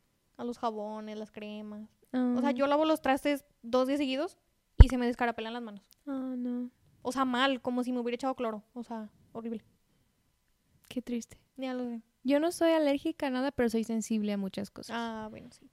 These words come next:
Speaker 2: Entonces, eh, puedo entenderte a
Speaker 1: Ujú.
Speaker 2: Sí, es, es feo. Cremas igual para la cara en específico.
Speaker 1: Ah,
Speaker 2: Eh,
Speaker 1: sí.
Speaker 2: tiene que ser de las más dermatológicas posibles
Speaker 1: Sí, de que
Speaker 2: porque
Speaker 1: cremas, maquillaje, o sea,
Speaker 2: Ujú.
Speaker 1: a mí el maquillaje no me le pongas perfume.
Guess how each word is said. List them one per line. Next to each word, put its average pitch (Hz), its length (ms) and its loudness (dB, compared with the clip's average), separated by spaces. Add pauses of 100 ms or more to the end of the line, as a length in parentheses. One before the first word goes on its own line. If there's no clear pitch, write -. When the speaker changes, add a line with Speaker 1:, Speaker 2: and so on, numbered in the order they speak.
(100)
Speaker 2:
Entonces, 214 800 0
eh, 226 160 0
puedo 254 200 2
entenderte 208 680 0
a 226 200 -6
Speaker 1:
Ujú. 226 280 -8 (540)
Speaker 2:
Sí, 214 260 -4
es, 214 200 -6
es 233 160 -2
feo. 107 200 -6 (480)
Cremas 262 440 0
igual 226 300 2
para 226 200 2
la 208 120 2
cara 233 260 2
en 247 60 0
específico. 208 760 -4 (280)
Speaker 1:
Ah, 247 260 -4
Speaker 2:
Eh, 226 60 4
Speaker 1:
sí. 196 460 2 (160)
Speaker 2:
tiene 220 200 -2
que 214 140 -2
ser 196 420 -2 (480)
de 220 140 4
las 196 260 4
más 220 340 0
dermatológicas 214 760 -2
posibles 208 300 -12
Speaker 1:
Sí, 262 120 0
de 277 140 6
que 277 100 2
Speaker 2:
porque 262 140 0
Speaker 1:
cremas, 277 420 2
maquillaje, 254 1000 0
o 254 100 2
sea, 254 180 2
Speaker 2:
Ujú. 233 80 -4 (640)
Speaker 1:
a 254 120 -4
mí 262 140 0
el 285 80 0
maquillaje 285 380 0
no 285 140 -2
me 277 100 0
le 302 80 2
pongas 277 360 0
perfume. 240 520 -2